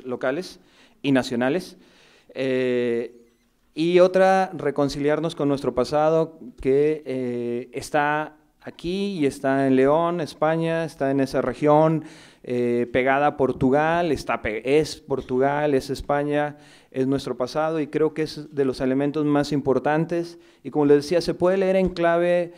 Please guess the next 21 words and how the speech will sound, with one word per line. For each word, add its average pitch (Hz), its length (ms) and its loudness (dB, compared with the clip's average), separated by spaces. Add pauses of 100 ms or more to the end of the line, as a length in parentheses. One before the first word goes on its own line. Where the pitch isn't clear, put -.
(260)
de, 123 800 0
de 131 120 -2
ciencia 151 340 -2
política 151 540 -2
y 131 100 -4
de 117 160 -4
Maquiavelo, 127 640 -2
verlo 143 420 2
desde 127 160 -2
los 123 180 -4
ojos 139 380 0
de 131 120 -2
los 123 200 -2
hombres 147 320 0
aventureros, 135 720 0
los 135 160 -2
hombres 147 240 -4
que 135 120 -6
construyen, 143 580 -2
hacen 139 240 -6
negociaciones, 135 720 -4